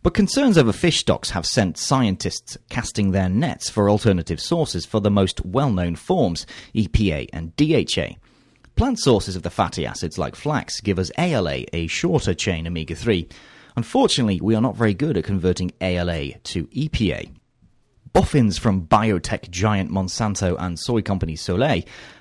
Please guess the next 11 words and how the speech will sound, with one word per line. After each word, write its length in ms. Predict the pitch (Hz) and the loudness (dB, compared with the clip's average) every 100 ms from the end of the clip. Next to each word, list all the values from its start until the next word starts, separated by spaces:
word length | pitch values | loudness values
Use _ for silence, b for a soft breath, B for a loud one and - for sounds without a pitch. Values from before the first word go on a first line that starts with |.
| B | B
have 120 | 147 | 2
looked 220 | 214 330 - | 4 4 2
to 120 | 127 | 0
genetic 460 | 104 135 196 139 | 4 4 4 4
modification 600 | 113 104 98 - 113 - | 4 4 2 -2 -2 -2
of 60 | 85 | -6
soybeans 580 | - 160 180 110 76 101 | -4 0 2 2 0 -4
as 120 | 123 | 0
a 40 | |
potential 500 | 151 - 85 - 110 - | 2 2 -2 -4 -6 2
remedy. 460 | 147 151 101 - | 2 4 0 -4